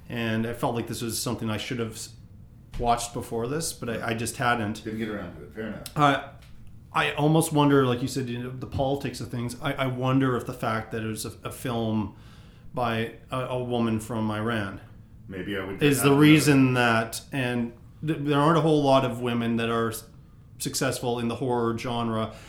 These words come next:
Speaker 1: in general, no
Speaker 2: Yeah.
Speaker 1: matter where they're from. Um, there's can be, can be some, a lot of censorship in Iran,
Speaker 2: Yeah.
Speaker 1: and so that film industry is really kind of booming. The ones that they can sort of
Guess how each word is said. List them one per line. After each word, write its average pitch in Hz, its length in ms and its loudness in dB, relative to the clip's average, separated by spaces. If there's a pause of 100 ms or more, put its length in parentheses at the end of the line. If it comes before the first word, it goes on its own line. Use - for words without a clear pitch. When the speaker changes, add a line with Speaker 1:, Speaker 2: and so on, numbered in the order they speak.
(140)
Speaker 1:
in 143 140 4
general, 117 500 0
no 127 80 -6
Speaker 2:
Yeah. 117 60 -2
Speaker 1:
matter 120 180 2
where 117 220 2
they're 117 140 2
from. 107 440 -6 (400)
Um, 107 720 -6 (400)
there's 117 500 -8 (300)
can 143 260 2
be, 147 100 4
can 156 320 2
be 143 100 2
some, 135 460 0
a 135 100 2
lot 135 220 4
of 135 80 -4
censorship 135 640 -4
in 131 80 -2
Iran, 117 580 -2
Speaker 2:
Yeah. 120 220 -4
Speaker 1:
and 113 200 -2
so - 100 -8
that 127 160 -4
film 131 580 0
industry 120 400 -6
is 110 100 -6
really 117 400 -2
kind 113 200 -6
of 104 140 -6
booming. 123 380 -2
The 110 60 0
ones 113 280 -2
that 110 120 -6
they 104 80 -8
can 107 260 -8
sort 110 220 -12
of 110 60 -8